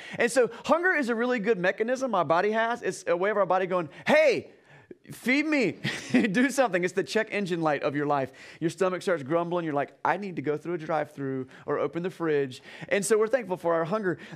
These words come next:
Uh, when I was in high school, I was on the wrestling team. And, uh, for some reason in my brain, I associate wrestling in high school with hunger. And if you were ever on a wrestling team, you might understand why. See, wrestling is a sport that is based,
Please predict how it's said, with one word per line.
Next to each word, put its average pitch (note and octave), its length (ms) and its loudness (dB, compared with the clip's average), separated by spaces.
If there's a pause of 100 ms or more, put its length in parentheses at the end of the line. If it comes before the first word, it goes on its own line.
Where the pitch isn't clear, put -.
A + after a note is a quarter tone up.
(100)
Uh, G3 140 2
when G#3+ 160 4
I B3 100 4
was C4+ 180 2
in F#3+ 80 -2
high G3 220 0
school, F3 320 -2
I F3 140 4
was G3 220 0
on D3+ 140 -2
the C#3 80 -6
wrestling D3+ 480 -4
team. F2+ 260 -10 (320)
And, E3 400 0
uh, D3+ 240 2 (100)
for G3+ 100 0
some D4+ 320 2
reason A#3+ 280 0
in F3 120 -2
my G3 160 2
brain, F#3+ 240 0
I F#3 180 2
associate D#3+ 800 -2 (240)
wrestling G3 760 -2
in G3 60 -8
high F3 180 0
school D3 380 -6 (320)
with D#3 200 -4
hunger. C#3 500 -4 (140)
And D#3+ 80 0
if E3 100 -2
you B3+ 80 2
were D4 80 0
ever A#3+ 240 2
on A3 140 0
a E3+ 40 0
wrestling F3+ 320 0
team, F#3 200 -4
you F#3+ 80 -6
might G3 100 2
understand D3+ 460 -4
why. C3+ 260 -4 (320)
See, - 140 -8
wrestling D4 460 2
is G#3 320 4
a F3+ 40 -2
sport - 460 0
that F3+ 100 0
is E3 100 -2
based, E3+ 380 -2